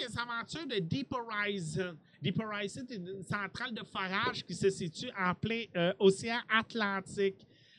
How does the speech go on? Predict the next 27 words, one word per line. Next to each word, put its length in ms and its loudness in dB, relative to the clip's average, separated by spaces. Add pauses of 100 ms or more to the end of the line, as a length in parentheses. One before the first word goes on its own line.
(140)
Environ 720 0 (260)
à 60 8
toutes 320 4
les 80 2
périodes 640 0
de 120 0
trois 540 2
semaines, 560 -6
un 240 0
mois, 420 0 (360)
les 320 4
équipes 280 -4
se 140 2
relaient. 540 6 (500)
Et 240 6
c'est 300 2
Jimmy 500 2
Harrow, 560 0
Monsieur 420 -2
Jimmy, 480 -2
qui 120 -12
est 140 -8
en 180 -8
charge 320 -4
de 100 -2
son 240 -4
équipe. 380 4